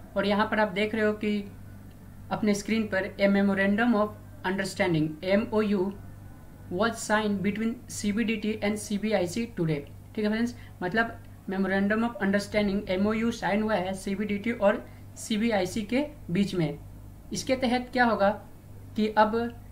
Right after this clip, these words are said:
जीएसटी department और income tax department, ठीक है friends, ये दोनों data exchange करेंगे एक दूसरे के साथ on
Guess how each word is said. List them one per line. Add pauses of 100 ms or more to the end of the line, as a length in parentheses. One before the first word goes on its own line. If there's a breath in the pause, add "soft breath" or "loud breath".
(140)
जीएसटी
department
और
income
tax
department,
ठीक
है
friends, (320 loud breath)
ये
दोनों
data (180)
exchange
करेंगे (340)
एक
दूसरे
के
साथ
on